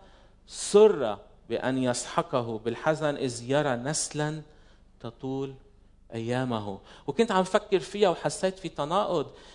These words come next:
حدا ابنه عم بيموت، حدا ابنه عم ينسحق وهو مسرور. سر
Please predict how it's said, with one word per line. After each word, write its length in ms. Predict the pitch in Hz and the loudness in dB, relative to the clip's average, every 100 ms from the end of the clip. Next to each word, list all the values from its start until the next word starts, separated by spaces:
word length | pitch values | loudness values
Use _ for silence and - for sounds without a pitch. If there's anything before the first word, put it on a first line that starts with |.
| - | -20
حدا 680 | - - 208 214 190 - - | -4 2 4 6 2 0 0
ابنه 240 | 190 196 180 | 0 2 2
عم 220 | 160 156 | 2 0
بيموت، 500 | 139 147 165 175 156 | -2 -2 0 0 0
حدا 500 | - 175 170 156 - | -2 0 0 0 -6
ابنه 280 | 165 165 143 | -6 -2 -2
عم 220 | 131 135 | -2 0
ينسحق 800 | 139 143 196 196 - 170 - - - - - | 0 2 0 0 0 0 0 -6 -20 -20 -14
وهو 460 | 110 107 139 147 180 - - - - - - - | -10 -4 -2 -2 -4 -12 -20 -20 -20 -20 -20 -12
مسرور. 540 | 117 - - 233 - - - - - - | -10 -8 -8 -8 -10 -16 -20 -20 -20 -14
سر 640 | - - 233 269 240 175 | -10 0 2 2 2 0